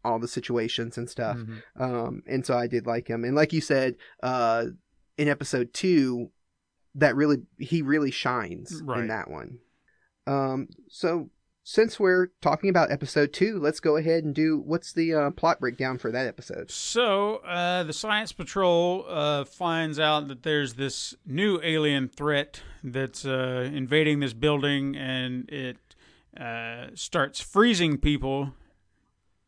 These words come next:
Speaker 2: I guess it's not, like, freezing, but they, they're,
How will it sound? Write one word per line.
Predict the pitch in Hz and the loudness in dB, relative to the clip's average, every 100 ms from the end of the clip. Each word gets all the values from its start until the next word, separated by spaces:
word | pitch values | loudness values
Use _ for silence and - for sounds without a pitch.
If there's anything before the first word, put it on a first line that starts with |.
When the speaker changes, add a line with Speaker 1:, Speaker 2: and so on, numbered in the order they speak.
| _ _ _ _ | _ _ _ _
Speaker 2:
I | 131 123 127 | -4 -2 0
guess | 143 160 156 233 | 0 0 -4 -8
it's | 226 220 | -6 -4
not, | 175 | -4
like, | 156 127 | -4 -10
freezing, | - 185 160 127 135 | -2 2 2 2 0
but | 131 131 - | -2 -4 -4
they, | 240 190 | -6 -4
they're, | 190 160 | -4 -4